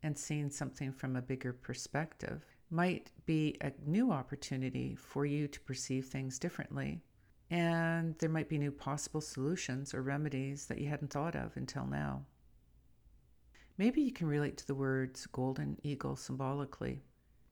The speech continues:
Perhaps it even can make you think of a golden opportunity and how, if it started to present itself to you even after you leave this space, you might be more open to seeing opportunities as golden.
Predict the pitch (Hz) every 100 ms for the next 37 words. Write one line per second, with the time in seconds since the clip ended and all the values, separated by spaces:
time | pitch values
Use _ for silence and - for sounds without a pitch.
0 | - 139 139 160 - - 139 143 143 139
1 | - 139 139 135 131 143 143 143 156 160
2 | 135 135 135 143 - - _ - 135 147
3 | 147 143 139 - 131 - 156 165 143 135
4 | 147 - - - - - - 160 151 147
5 | 147 151 151 156 156 117 110 - 160 165
6 | - - 139 151 147 - - 135 135 -
7 | - 135 131 151 - 143 135 139 131 127
8 | 127 131 131 135 - - 135 143 - -
9 | 147 135 - 135 131 131 - 131 127 147
10 | 135 - - 127 - 139 139 - 135 -
11 | 127 - 143 139 127 131 - - - -
12 | - - 147 - - 135 131 113 135